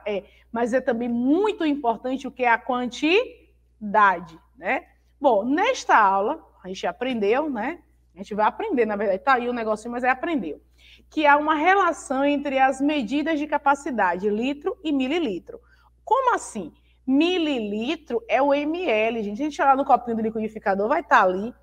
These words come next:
M L vai ter cento e cinquenta, duzentos e cinquenta, trezentos e vai subindo, a depender do seu liquidificador, até formar um litro. Aí vem um litro,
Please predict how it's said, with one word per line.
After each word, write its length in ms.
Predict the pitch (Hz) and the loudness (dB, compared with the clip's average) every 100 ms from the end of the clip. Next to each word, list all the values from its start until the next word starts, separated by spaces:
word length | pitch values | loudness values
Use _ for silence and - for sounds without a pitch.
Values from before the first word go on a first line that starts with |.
| _ _ _ | _ _ _
M 340 | 240 240 262 269 | -2 0 2 4
L 340 | 233 247 262 | 4 2 2
vai 160 | 240 240 | 2 2
ter 380 | 202 180 175 - _ _ _ _ | 0 -2 -4 -12 _ _ _ _
cento 240 | 220 208 | -6 -6
e 40 | |
cinquenta, 680 | 262 254 254 254 233 247 240 | -4 0 2 2 2 0 -2
duzentos 260 | 220 190 208 | -6 -4 -6
e 20 | |
cinquenta, 560 | - 240 240 233 226 226 | 0 2 4 4 0 -2
trezentos 580 | - 202 208 262 254 262 | -2 -2 2 2 0 0
e 60 | |
vai 160 | 226 240 | 2 2
subindo, 400 | - 302 233 240 | 2 -2 -2 -2
a 140 | 240 | -4
depender 280 | 240 247 240 | -4 0 0
do 120 | 240 | -2
seu 140 | 247 247 | -4 -4
liquidificador, 760 | 247 240 240 247 285 269 190 - - - | -4 -8 -12 -4 -2 0 -2 -8 -20 2
até 280 | 294 302 294 | 4 6 4
formar 380 | 302 311 277 277 | 2 2 4 4
um 120 | 339 | 4
litro. 360 | 262 202 196 185 | 0 -4 -4 -2
Aí 80 | 190 | -2
vem 180 | 220 - | -4 -2
um 120 | 311 | 0
litro, 500 | 277 277 285 285 277 | 2 0 0 -2 -2